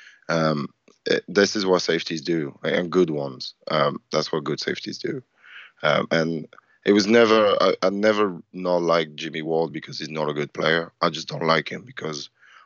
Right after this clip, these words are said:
I, I think safeties are there to change the game, not to be safeties.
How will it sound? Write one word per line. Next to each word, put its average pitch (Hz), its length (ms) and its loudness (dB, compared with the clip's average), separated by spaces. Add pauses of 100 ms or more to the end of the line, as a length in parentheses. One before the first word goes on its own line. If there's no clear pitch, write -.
(120)
I, 87 100 0 (160)
I 170 100 0
think - 320 -6 (600)
safeties 80 680 -2 (140)
are 80 100 0
there 73 180 -2
to - 120 -10
change 71 320 -8
the 69 60 -16
game, 127 440 -12
not 76 320 -4
to - 280 -10 (640)
be - 120 -2
safeties. - 680 -6